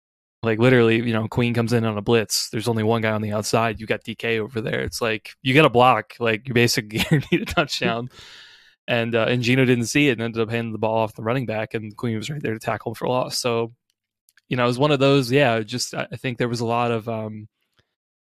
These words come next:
you know, disguise, I think. Um, I, you know, I think there's a-, obviously, like, a lot of speed, too. I think Ravens were just bringing guys so quickly that, you know, Geno had to process things really, really quickly and,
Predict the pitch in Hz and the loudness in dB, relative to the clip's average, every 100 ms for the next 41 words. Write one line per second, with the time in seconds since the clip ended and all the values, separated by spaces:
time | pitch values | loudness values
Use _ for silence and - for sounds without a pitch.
0 | _ 117 107 113 - 107 104 110 113 - | _ -6 -6 -4 -6 -4 -2 -2 -4 -6
1 | - 113 120 120 120 - - - 107 104 | -8 -8 -8 -8 -12 -18 -18 -10 -8 -6
2 | 104 110 - 135 135 143 110 110 - - | -8 -14 -8 -8 -6 -8 -6 -6 -8 -6
3 | 117 123 - 131 123 110 113 - 165 110 | -2 -2 0 0 0 0 -2 -4 -4 -2
4 | - 127 110 104 120 107 107 - - 120 | -4 -6 -6 -6 -4 -4 -4 -6 -6 -4
5 | 110 - _ _ _ _ _ - 117 113 | -8 -10 _ _ _ _ _ 0 0 0
6 | 107 104 - 113 107 104 104 - 107 - | -4 -6 -2 -4 -2 -2 -2 -2 -2 0
7 | 110 - 110 110 104 117 107 101 - - | -2 0 -2 -2 -2 -2 -2 -6 -12 -10
8 | 107 101 117 107 104 101 - 110 - - | -8 -6 -4 -4 -4 -6 -4 -4 -4 -6
9 | 143 120 113 110 107 104 - 120 120 107 | -6 -4 -2 0 0 -4 -4 -4 -2 -2
10 | 107 101 98 | -4 -8 -12